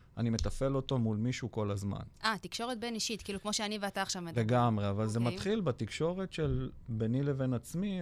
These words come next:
Speaker 1: ומה זה אומר ביני לבין עצמי? יש קבוצה של תאים במוח, שהיא
Speaker 2: אוקיי.
Speaker 1: אחראית על האצבע שקיבלה את המכה.
Speaker 2: אוקיי.
Speaker 1: היא כאילו מנהלת את האצבע, והיא האימא של האצבע גם כן, לצורך העניין.
Speaker 2: Mm.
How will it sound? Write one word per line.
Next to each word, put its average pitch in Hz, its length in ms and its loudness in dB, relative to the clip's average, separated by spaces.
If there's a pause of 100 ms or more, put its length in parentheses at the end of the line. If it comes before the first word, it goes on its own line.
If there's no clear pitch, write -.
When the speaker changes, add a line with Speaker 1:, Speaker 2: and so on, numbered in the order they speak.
Speaker 1:
ומה 117 260 2
זה 139 100 0
אומר 120 200 2
ביני 107 260 2
לבין 101 260 2
עצמי? 110 400 0 (720)
יש 151 400 4 (420)
קבוצה 113 540 4 (400)
של 101 200 -2
תאים 101 380 2
במוח, 117 560 -2
שהיא - 220 -4
Speaker 2:
אוקיי. 110 140 -4
Speaker 1:
אחראית 120 240 -2
על 107 140 2
האצבע 107 340 2
שקיבלה 104 400 -2
את 107 120 -2
המכה. 90 340 -4 (500)
Speaker 2:
אוקיי. 180 500 -12
Speaker 1:
היא 190 140 2
כאילו 196 300 4
מנהלת 127 520 4
את 107 140 -2
האצבע, 170 580 0
והיא 117 280 2
האימא 135 320 4
של 104 220 2
האצבע 98 420 0
גם 98 260 0
כן, - 220 -4
לצורך 92 420 -4
העניין. 98 340 -6 (320)
Speaker 2:
Mm. - 20 -20